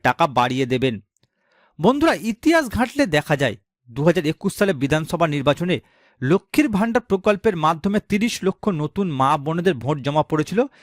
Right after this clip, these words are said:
তৃণমূলের নামে। এক্ষেত্রে মূলত গ্রামবাসী বা মা বোনেদের ভোট প্রদানে উৎসাহিত করেছে লক্ষ্মীর ভাণ্ডার প্রকল্প। দু হাজার চব্বিশ সালে লোকসভা ভোটের আগে লক্ষ্মীর ভাণ্ডার প্রকল্পের টাকা বাড়িয়েছিলেন মুখ্যমন্ত্রী মমতা বন্দ্যোপাধ্যায়।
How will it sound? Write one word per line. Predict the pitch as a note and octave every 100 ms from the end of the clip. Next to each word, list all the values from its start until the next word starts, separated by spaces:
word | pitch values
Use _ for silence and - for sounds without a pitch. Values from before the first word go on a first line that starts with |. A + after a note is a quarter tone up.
| _ _ -
তৃণমূলের | B3+ G#3+ F#3 D#3+ D3+
নামে। | C3 C3 B2 - _ _ _ _
এক্ষেত্রে | G#3+ - D#4+ -
মূলত | C4 G#3+ A#3 C4
গ্রামবাসী | G#3+ D#3+ F#3 G#3 A3+ C4
বা | G#3 G3
মা | C#3 D3+ F3+
বোনেদের | E3+ F#3+ G3+
ভোট | D3 B2 F3
প্রদানে | - F3 F3+
উৎসাহিত | D3 - - E3+ D#3+
করেছে | - E3 E3 A#3 - _ -
লক্ষ্মীর | C3+ F3 - G3+
ভাণ্ডার | D#3+ C3+ D3 D#3+
প্রকল্প। | C#3+ - C#3 B2 A2+ - _ _ _ _ _ -
দু | E3+
হাজার | D4+ D#4+ -
চব্বিশ | C4 A3 D4+
সালে | - D4
লোকসভা | B3 A#3+ - C4
ভোটের | A#3 F#3 G#3 A#3+
আগে | F#3+ G3 A#3
লক্ষ্মীর | F3 F3 - G#3
ভাণ্ডার | D3+ E3 F#3 -
প্রকল্পের | E3 E3 D#3+ F#3 -
টাকা | C#3 E3+
বাড়িয়েছিলেন | D3 C3 C#3 D#3 F3 F#3
মুখ্যমন্ত্রী | C#3+ C#3+ - D3+ D3+ F3+
মমতা | C3+ C3 C3+ C3+
বন্দ্যোপাধ্যায়। | C3+ C3 C3 B2+ A#2 C3+